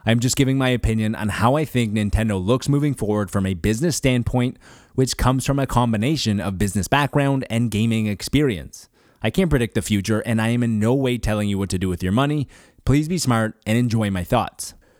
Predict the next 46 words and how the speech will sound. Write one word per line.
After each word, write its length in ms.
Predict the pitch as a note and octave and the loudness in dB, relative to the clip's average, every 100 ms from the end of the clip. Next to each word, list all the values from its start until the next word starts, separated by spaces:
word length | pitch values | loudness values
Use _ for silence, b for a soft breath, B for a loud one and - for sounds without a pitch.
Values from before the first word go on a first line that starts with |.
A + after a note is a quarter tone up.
| b | b
With 160 | - A#2+ | -2 2
Nintendo 420 | D#3 D3 F3+ A3+ | 2 2 0 2
around 240 | C#3 C3 A#2+ | 2 0 0
a 40 | |
month 280 | G#2 A2+ A#2 | 0 0 0
away 200 | F#2+ G#2+ | 0 -2
from 220 | G2+ G2+ | 0 0
releasing 460 | G2 G2 A#2+ A#2+ G#2+ | 0 0 0 0 0
their 100 | G2+ | -2
fiscal 420 | - C3 - E3 | 0 0 0 0
year 220 | B2 A2+ | 0 -2
twenty 380 | G#2 - A2+ C3+ | -2 -2 0 0
nineteen 440 | B2 B2 A#2 A2 | 0 0 0 0
earnings 280 | A2 E3 E3 | 2 2 2
report 300 | B2+ A2+ G#2 | -2 -2 -2
for 100 | A2+ | -2
the 120 | G2+ | -2
twelve-month 580 | G2 - G2+ B2 B2+ B2 | -2 0 0 2 0 0
period 360 | C3 B2+ A2+ G2 | 0 0 0 0
ending 340 | A2+ A#2+ A2+ | 0 2 2
March 300 | G#2+ B2 A2 | 0 -2 0
thirty-first, 640 | C3 C3+ C3+ - A2 G#2+ | 0 2 0 0 0 0
twenty 400 | - - A2 A2 | -2 -2 0 -2
twenty, 580 | F#2+ - G3 F3+ A#2 A2 B B B B | -4 0 0 0 -2 -2 B B B B
and 160 | C3+ C#3 | 0 2
the 60 | |
world 360 | A#2 A#2+ C#3 A#2 | 2 2 2 0
being 280 | B2 A#2 G#2+ | 0 0 -2
turned 360 | - A#2+ A2+ | 0 2 2
upside 380 | G#2+ - F2+ F2 | -2 -2 -4 0
down, 420 | A#2+ C#3 A2+ G#2+ B B B B | 0 2 2 -2 B B B B
here's 260 | A2+ C3+ C#3 | 2 2 2
how 140 | D3 | 0
I 80 | C#3+ | 0
think 300 | - A2+ - | 0 0 2
things 200 | C3+ E3+ | 2 4
will 120 | E3 | 2
look 240 | A#2 A2+ | 0 -2
for 100 | - | 0
Nintendo 500 | A2 G#2+ - C3 A#2 | 0 2 0 2 0
for 120 | - G#2 | 0 -2
their 100 | G2 | 0
fiscal 340 | B2 A2 A#2+ | -2 0 0
year 140 | G#2+ | 0
twenty 300 | G#2 - G#2 | 0 0 0
nineteen 580 | G#2 G2+ F#2 D3+ E3+ E3+ | 0 -2 -2 -2 0 -2